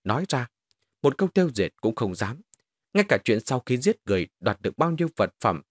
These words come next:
sử dụng quỷ tốt cắn nuốt huyết nhục của bọn họ cũng không dám giấu giếm. Vạn Quỷ lão tổ chẳng qua là lặng lặng lắng nghe, nhưng đôi mắt thủy chung vẫn dừng lại trên người Lôi Động.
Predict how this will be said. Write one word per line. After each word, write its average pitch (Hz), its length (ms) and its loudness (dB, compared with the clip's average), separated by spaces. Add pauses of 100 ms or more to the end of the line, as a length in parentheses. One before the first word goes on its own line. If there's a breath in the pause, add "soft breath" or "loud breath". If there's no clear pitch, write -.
(280)
sử 131 140 4
dụng 104 240 2
quỷ 98 320 0
tốt 202 180 2 (160)
cắn 117 260 -2
nuốt 175 240 -2
huyết 175 240 0
nhục 101 220 0 (120)
của 101 100 2
bọn 82 200 -2
họ 92 240 0 (220)
cũng 131 140 2
không 98 200 0
dám 104 200 -8
giấu 120 240 -2
giếm. 113 140 -2 (1160)
Vạn 131 160 2
Quỷ 113 180 2
lão 90 120 4
tổ 92 320 2
chẳng 82 300 -4
qua 120 220 -2 (240)
là 127 120 2
lặng 92 220 0
lặng 90 180 -2
lắng 165 300 -4
nghe, 151 160 -2 (500)
nhưng 104 320 0
đôi 104 100 2
mắt 139 220 -6
thủy 85 260 0
chung 95 360 -2
vẫn 135 160 2
dừng 95 200 -2
lại - 160 -6
trên 110 140 0
người 85 140 -6
Lôi 82 200 -2
Động. - 180 -4